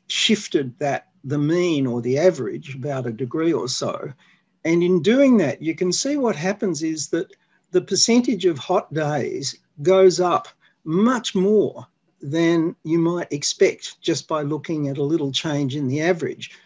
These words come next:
And that's, of course, because we're going up that steep slope of the normal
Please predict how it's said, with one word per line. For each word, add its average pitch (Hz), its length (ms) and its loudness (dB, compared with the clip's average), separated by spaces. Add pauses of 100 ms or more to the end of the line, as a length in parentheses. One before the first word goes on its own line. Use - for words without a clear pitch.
(140)
And 165 160 4
that's, - 280 0
of 139 120 -14
course, 135 240 -2
because 135 400 -8
we're 156 120 -4
going 160 420 0
up - 160 -6
that - 220 -6
steep 151 440 0
slope - 540 0 (160)
of 135 240 -6
the 151 80 -6
normal 139 540 -4